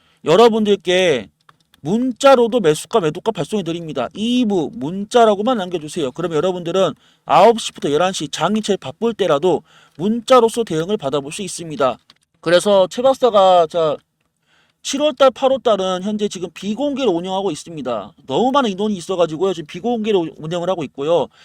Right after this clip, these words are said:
구월 달에는 지금 현재, 어, 제가 미안합니다. 이날 여행 가거든요. 그 잠깐 쉬어요. 미안해요, 미안해요, 미안해요. 자, 자, 언제 쉬냐?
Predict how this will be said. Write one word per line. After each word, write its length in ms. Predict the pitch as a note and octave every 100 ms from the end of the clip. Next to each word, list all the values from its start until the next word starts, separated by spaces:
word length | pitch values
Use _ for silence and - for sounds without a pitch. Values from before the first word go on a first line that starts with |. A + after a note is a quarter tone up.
| - - - -
구월 400 | - G#3 C#4 C#4
달에는 800 | A3 B3+ B3 A#3 A#3 A#3 A#3 A3
지금 240 | - G3+
현재, 580 | G#3+ A#3 A3+ A3 G#3+ G3+ - _ _ _ _ -
어, 720 | F3+ G3 G3 G3 G3 G3 G3 -
제가 460 | - F#3+ G3 F#3 -
미안합니다. 600 | D#3+ G#3 F#3 D#3+ C3 A2+ _
이날 340 | - F3+ G#3 F3+
여행 240 | C#3+ A3+
가거든요. 480 | C#4 G3 - C3 A#2
그 100 | -
잠깐 260 | - - A3+
쉬어요. 380 | G3+ E4 C#4 A#2+
미안해요, 460 | C3 G#3 F#3 C#3+
미안해요, 400 | B2+ D3+ D3+ C#3+
미안해요. 600 | C3 C3 C3+ C3 C#3 G3+ G#3
자, 360 | C#3 B2+ A#2+ G#2+ _ - _
자, 80 | D3
언제 220 | D#3 G#3+
쉬냐? 580 | B3+ A3+ F3+ D#3 E3 C3+